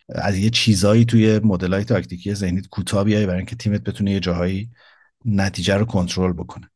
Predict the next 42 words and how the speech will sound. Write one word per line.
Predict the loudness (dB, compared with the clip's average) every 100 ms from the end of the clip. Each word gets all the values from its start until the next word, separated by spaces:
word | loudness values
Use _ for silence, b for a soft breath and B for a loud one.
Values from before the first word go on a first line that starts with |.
| _ -6
اه، | -2 0 0
ولی | 0 2 4 4
به | 4
هر |
حال | 2 2
اون | 2
بازی | 0 -4
جذابی | -2 -2 -2 -4
بوده، | -6 -8 -8
کسی | -6 -6 -8 -12 -18 -8
ندیدتش | -4 -4 -6 -8 -8 -8 -8
پیشنهاد | -6 -6 -4 -6
می‌کنم | -4 -4 -4
که | -6 -6 -8 _ b b b _ _
بره | 0 2
هایلایتاشو | 2 2 0 -4 -6 -2 -2 -4 -10 -8 0
ببینه. | 4 6 6 4 0
و | 0 2
یه | 6
نکته | 4 4 0
کلیدی | 0 0 0 -2
که | -2 -2
داشت | -2 0
این | 0
بود | 0
که | -2
ورنر | -2 -2 -2 -2
هم | -2
تو | -2 -4
این | -4
بازی | -6 -6
گل | -4 -2
زد، | -4 -6
در | -4 -2
حالی | -2
که | -2 -2 -4 B B B _ -4
چند | 2 4 4
دقیقه | 4 2
قبلش | 2 2 0 -2
یه |
توپ | -4 -6 -6
خیلی | -4 -2 -4 -6